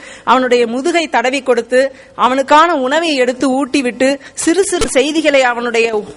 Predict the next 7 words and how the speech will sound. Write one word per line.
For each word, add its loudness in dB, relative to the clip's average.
உளம் 0
நிலை 0
அறிந்து 2
சொல்லி -2
சொல்லி -2
சில -2
மாதங்களில் 0